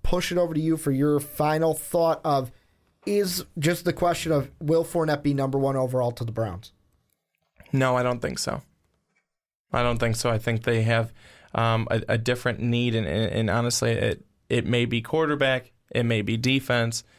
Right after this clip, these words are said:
Speaker 2: They have a different need than running back, I, I think.
Speaker 1: Well, and this is where you guys come in. Let us know down below what you guys think of this, and actually anything that we talked about today on the podcast, because, Brandon,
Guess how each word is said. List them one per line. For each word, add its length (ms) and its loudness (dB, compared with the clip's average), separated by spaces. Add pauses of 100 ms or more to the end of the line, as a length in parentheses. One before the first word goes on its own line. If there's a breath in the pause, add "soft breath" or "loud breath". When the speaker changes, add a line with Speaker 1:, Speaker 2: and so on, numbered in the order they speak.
(200 soft breath)
Speaker 2:
They 80 2
have 80 2
a 40 2
different 300 -2
need 240 0
than 160 0
running 340 0
back, 300 -2 (500)
I, 380 -2
I 120 0
think. 420 -6 (960)
Speaker 1:
Well, 140 2
and 100 2
this 140 -2
is 80 -4
where 140 0
you 180 2
guys 260 2
come 160 -2
in. 120 2
Let 180 2
us 180 0
know 180 2
down 300 2
below 540 2 (160 loud breath)
what 180 0
you 100 -8
guys 300 0
think 180 0
of 80 0
this, 200 0
and 240 -2
actually 360 -2
anything 580 -2
that 320 2 (320 soft breath)
we 180 2
talked 320 0
about 240 0
today 200 0
on 120 0
the 60 -2
podcast, 480 -2
because, 200 0
Brandon, 640 0